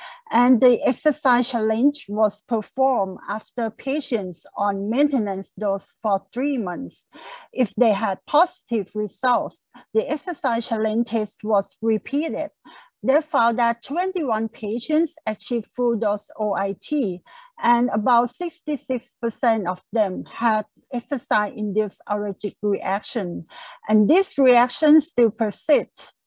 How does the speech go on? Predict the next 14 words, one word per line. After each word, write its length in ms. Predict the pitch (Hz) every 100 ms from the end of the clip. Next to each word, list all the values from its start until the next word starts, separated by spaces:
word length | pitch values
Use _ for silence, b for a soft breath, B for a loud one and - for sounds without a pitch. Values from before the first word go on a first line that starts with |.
| -
after 480 | 247 - 262 254 240
five 320 | - 202 220 _
years 480 | 226 254 175 170 - - _
in 360 | - 226 220 190 - -
fifty-two 680 | 311 330 - 320 - 262 214 214
percent 420 | 202 - 202 196
of 200 | - 202 _ _
patients. 760 | 220 202 214 214 143 - - _ _ _ _ _ _ _ b b _ _ _ -
When 180 | 247
compared 600 | 233 247 240 262 302 262 208
between 540 | 233 - 233 233 240
patients 640 | - 220 240 - 330 330 - _ _
who 220 | 254 226
had 340 | 226 220 214